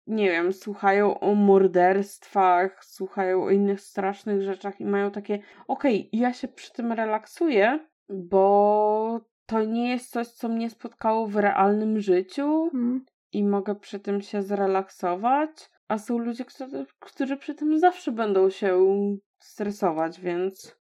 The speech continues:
Speaker 2: No ja się stresuję, więc, e, jakby nie jest mo-, moja strefa komfortu, ale ja się domyślam, że to są dobre rzeczy.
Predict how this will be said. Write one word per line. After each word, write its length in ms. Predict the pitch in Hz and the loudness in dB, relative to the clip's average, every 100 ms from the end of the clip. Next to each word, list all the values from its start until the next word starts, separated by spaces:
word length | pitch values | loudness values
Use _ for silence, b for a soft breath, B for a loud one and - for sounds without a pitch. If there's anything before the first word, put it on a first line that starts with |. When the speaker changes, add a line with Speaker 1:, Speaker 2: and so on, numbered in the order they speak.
| _ _ 349 | _ _ 0
Speaker 2:
No 60 | |
ja 180 | 392 403 | 2 2
się 120 | 339 | 0
stresuję, 560 | 302 247 240 220 196 190 | -4 -4 -2 0 0 0
więc, 480 | 233 269 277 - _ | 0 0 -2 -8 _
e, 360 | 262 254 247 262 | -2 0 0 0
jakby 320 | 269 247 - 254 247 247 240 | -2 -4 -2 0 0 0 0
nie 600 | 240 240 247 247 240 233 | 0 0 0 0 0 0
jest 180 | 233 233 | -2 -2
mo-, 120 | 233 | 0
moja 240 | 226 233 226 | 2 2 0
strefa 320 | 226 233 214 | -4 -10 -8
komfortu, 560 | 220 226 302 302 330 311 | -6 -4 -6 -2 0 0
ale 320 | 302 294 294 | 0 0 -2
ja 140 | 294 | -2
się 140 | 285 247 | -4 -2
domyślam, 340 | 269 262 247 | -2 0 -2
że 60 | 233 | -4
to 80 | 233 | -6
są 140 | 214 | -6
dobre 260 | 220 247 254 | -4 -4 -2
rzeczy. 420 | 254 240 269 | -4 -2 -2